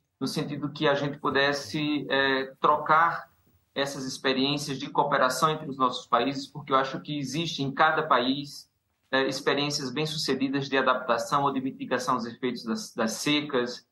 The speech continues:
de adaptação às questões climáticas. E um dos exemplos que o Brasil tem buscado fazer cooperação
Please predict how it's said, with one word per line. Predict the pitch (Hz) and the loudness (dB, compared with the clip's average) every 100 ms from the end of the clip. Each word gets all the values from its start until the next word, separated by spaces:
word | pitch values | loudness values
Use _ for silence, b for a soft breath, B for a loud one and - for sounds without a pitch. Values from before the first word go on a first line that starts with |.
| _ _ | _ _
de | 123 | 0
adaptação | 123 - 131 127 143 | 2 2 2 2 2
às | 127 | 2
questões | 131 127 127 127 | -4 -4 -4 -4
climáticas. | 123 113 120 120 - 117 - | -2 2 4 2 0 -6 -2
E | 143 | -2
um | 147 180 | 2 2
dos | 175 151 | 2 0
exemplos | 131 139 135 135 | 0 -2 -4 -6
que | 135 | -4
o | |
Brasil | 120 127 135 127 | 0 0 0 -2
tem | 147 139 135 | -2 -2 -2
buscado | 120 - 165 151 127 - | -4 -2 2 4 2 -2
fazer | 135 123 | -4 -2
cooperação | 127 120 135 120 - - 135 139 | -2 0 2 0 -2 -2 -2 -2